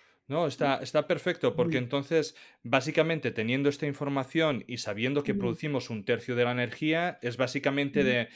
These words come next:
Speaker 1: tenemos más o menos el mismo fuel, o
Speaker 2: Ujú.
Speaker 1: probablemente tenemos el mismo fuel, producimos
Speaker 2: Ujú.
Speaker 1: menos energía, por lo tanto, esa, ah, ese, ese cambio de combustible, que al final es uno de los momentos más críticos dentro de la central,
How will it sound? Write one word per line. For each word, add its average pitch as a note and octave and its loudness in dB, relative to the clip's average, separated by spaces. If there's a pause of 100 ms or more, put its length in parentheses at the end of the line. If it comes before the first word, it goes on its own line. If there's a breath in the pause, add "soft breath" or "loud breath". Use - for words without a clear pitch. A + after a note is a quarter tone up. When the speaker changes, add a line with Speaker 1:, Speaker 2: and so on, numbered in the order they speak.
(220 loud breath)
Speaker 1:
tenemos C#3 2
más C3 -2
o C3+ -2
menos B2+ -2
el A#2+ -2
mismo A#2 -2
fuel, F3 2 (680)
o F#3 -4
Speaker 2:
Ujú. A#3 4
Speaker 1:
probablemente C3+ 6
tenemos A2 -4
el A#2+ 0
mismo A#2 -2
fuel, D#3 2 (360 soft breath)
producimos C#3 4
Speaker 2:
Ujú. C#3 0
Speaker 1:
menos C#3 0
energía, C#3+ 4
por C3+ 0
lo B2+ 2
tanto, C#3+ 2 (360 soft breath)
esa, C3 4
ah, A2 0 (120)
ese, A#2+ -6
ese - -2
cambio D#3 6
de B2+ 2
combustible, B2 0
que - -4
al G#2+ -4
final B2 -2
es B2 -6
uno B2 -2
de A#2+ 2
los A#2 -2
momentos A#2+ -4
más A#2 -6
críticos C#3 2
dentro A2 -4
de G#2+ 0
la G#2 -2
central, E3+ 0